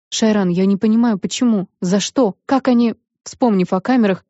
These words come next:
вовремя изменила вопрос. «Могли меня обвинить». Как могли обвинить, а не как узнали о моей причастности? Меня потряхивало.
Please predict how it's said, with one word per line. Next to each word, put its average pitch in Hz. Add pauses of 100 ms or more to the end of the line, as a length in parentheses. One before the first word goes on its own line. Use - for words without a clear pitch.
(120)
вовремя 208
изменила 175
вопрос. - (320)
«Могли 226
меня 214
обвинить». 214 (760)
Как 190
могли 190
обвинить, 190 (260)
а 247
не 214
как 240
узнали 202
о 196
моей 196
причастности? 190 (800)
Меня 196
потряхивало. -